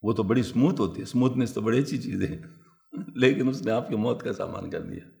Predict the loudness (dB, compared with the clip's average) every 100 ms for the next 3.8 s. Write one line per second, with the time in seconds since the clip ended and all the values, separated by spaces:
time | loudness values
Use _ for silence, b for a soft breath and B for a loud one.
0 | _ _ _ _ _ b b b -4 -2
1 | 2 4 6 10 10 10 8 6 8 6
2 | 4 -8 b b b _ 0 4 4 4
3 | 2 4 4 2 0 -6 -12